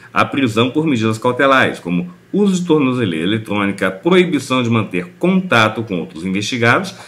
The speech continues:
e manter um quilômetro de distância do Congresso Nacional e do S T F. Na segunda-feira, dia quinze, Sara foi presa pela Polícia Federal por determinação do ministro Alexandre de Moraes, a pedido da P G R,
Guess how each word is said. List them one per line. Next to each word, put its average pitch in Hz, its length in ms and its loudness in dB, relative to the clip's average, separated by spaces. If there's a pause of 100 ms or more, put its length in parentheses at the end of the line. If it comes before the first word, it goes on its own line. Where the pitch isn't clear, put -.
(140)
e 143 140 4
manter 156 420 2
um 208 160 4
quilômetro 143 480 0
de 123 80 -6
distância 151 460 -2
do 113 140 -2
Congresso 90 480 -6
Nacional 113 420 -2
e 156 40 -4
do 120 60 -2
S 92 200 -4
T - 80 -12
F. - 420 -16 (920)
Na 104 180 2
segunda-feira, 110 480 2
dia 110 140 2
quinze, 117 480 -2
Sara 107 380 2
foi 113 160 0
presa 113 340 0
pela 101 200 -2
Polícia 92 280 -8
Federal 113 400 2
por 170 180 0
determinação 127 760 -2 (300)
do 110 120 0
ministro 120 360 2
Alexandre 117 420 2
de 117 100 0
Moraes, 123 460 0
a 78 60 -10
pedido 90 400 -6
da 82 100 -2
P 92 160 -6
G 95 100 -2
R, 107 300 2